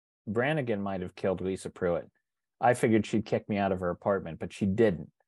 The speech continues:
And what she said was, she stopped and she said, "Do I think David killed Lisa?" She said, "Let me tell you this."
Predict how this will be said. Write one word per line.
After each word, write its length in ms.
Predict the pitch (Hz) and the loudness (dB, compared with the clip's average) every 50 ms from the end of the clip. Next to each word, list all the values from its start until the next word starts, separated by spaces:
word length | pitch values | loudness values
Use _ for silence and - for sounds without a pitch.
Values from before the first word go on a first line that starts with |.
| _ _ _ _ _ _ _ - | _ _ _ _ _ _ _ -4
And 120 | - 117 113 | 0 2 4
what 200 | 127 143 147 - | 4 4 2 2
she 100 | 160 127 | -2 -2
said 340 | - - - 143 135 127 | 0 2 4 4 4 4
was, 360 | 120 110 104 101 98 - - - | 4 4 2 2 2 -2 -6 -14
she 180 | - - - 110 | -14 -10 -10 -10
stopped 340 | - - - 131 131 131 - | -4 0 2 4 4 2 0
and 100 | - - | -4 -8
she 120 | - 117 | -6 -4
said, 180 | 110 - 117 101 | -4 -2 -2 0
"Do 120 | 107 117 | 2 2
I 80 | 117 117 | 2 2
think 280 | - - 151 156 147 - - | 2 0 -2 -2 -2 -2 0
David 340 | 135 127 131 127 123 110 110 | 2 2 2 2 0 -4 -6
killed 320 | - - 127 120 123 - | -4 -2 -2 -2 -2 -2
Lisa?" 340 | 120 120 117 117 - - 98 | -2 -2 -2 -4 -4 -6 -6
She 180 | - - - 107 | -6 -6 -10 -8
said, 200 | - - 110 117 | -4 -4 -4 -2
"Let 120 | 120 117 | 0 0
me 100 | 120 120 | 0 0
tell 180 | 117 - 123 113 | 0 2 2 4
you 140 | 110 107 | 4 2
this." 320 | 104 101 85 82 - - | 2 0 -4 -6 -10 -16